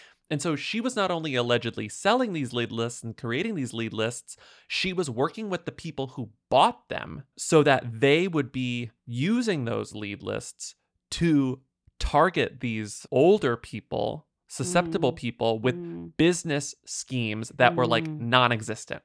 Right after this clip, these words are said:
Speaker 2: Right.
Speaker 1: And then the old people would pay them a ton of money, and then Jen Shah would allegedly get a cut of that. I think I'm doing a pretty good job explaining what this is, but that's the f-, wire fraud.
Speaker 2: Which is, as our friend Amina says, that's
Speaker 1: It's
Speaker 2: her
Speaker 1: her favorite
Speaker 2: favorite
Speaker 1: crime.
Speaker 2: it's her favorite
Speaker 1: <laughs>
Speaker 2: crime because that's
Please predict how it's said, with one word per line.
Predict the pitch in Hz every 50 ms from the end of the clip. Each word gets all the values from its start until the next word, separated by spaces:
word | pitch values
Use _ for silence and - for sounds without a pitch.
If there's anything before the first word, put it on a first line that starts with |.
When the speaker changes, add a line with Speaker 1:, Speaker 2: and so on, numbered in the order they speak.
| _
Speaker 2:
Right. | - 170 165 156 156 151 151 151 151 151 147
Speaker 1:
And | 151 156 165
then | 165 147
the | 143 139 127 -
old | - 165 196 247 285 285 -
people | - - 147 139 - 143 139 131
would | 131 123 -
pay | - 151 156 143
them | 127 117 127 160 185
a | 208
ton | - - 143 127 123
of | 120
money, | 135 156 170 131 - -
and | - 117 123 120
then | 120 117 113 113 110 110
Jen | 107 110 123 135 135 127 123
Shah | - - 156 135 123
would | 113 120 110
allegedly | 113 117 113 - 120 117 - 113
get | 98 120 110
a | -
cut | - - - 135 113 123
of | - _
that. | - - - - - _ _ _ _ _ - - - -
I | - 180
think | - - - 226 254 220
I'm | 247 247 214
doing | 196 185 185 180
a | 180
pretty | - - 165 151
good | 135 147 135
job | - 127 123 123
explaining | 123 - - - 117 113 117 120
what | 120 113 -
this | 120 117 - -
is, | 113 107 110 147 151 - - - _ - -
but | - 156 - -
that's | 147 131 139 - -
the | - -
f-, | 180 - - _ _
wire | 127 107 120 120 117 - - 117
fraud. | - - - - - 85 - - -
Speaker 2:
Which | - 240 254 247
is, | 285 254 247 214 - -
as | - 208 208 214 214 196 190 -
our | - 208 208 202
friend | 196 - - 208 190 190 190 175
Amina | 165 156 170 180 196 214 214 190
says, | - - 160 160 160 156
that's | 170 156 160 - - -
Speaker 1:
It's | 175 160
Speaker 2:
her | 151
Speaker 1:
her | 135
favorite | - 147 127 127 156 160
Speaker 2:
favorite | 156
Speaker 1:
crime. | 147 110 - 151 139
Speaker 2:
it's | 143 - - -
her | 170
favorite | 175 180 175 202 151
Speaker 1:
<laughs> |
Speaker 2:
crime | - 190 175 175 170
because | 165 147 170
that's | 147 160 160 156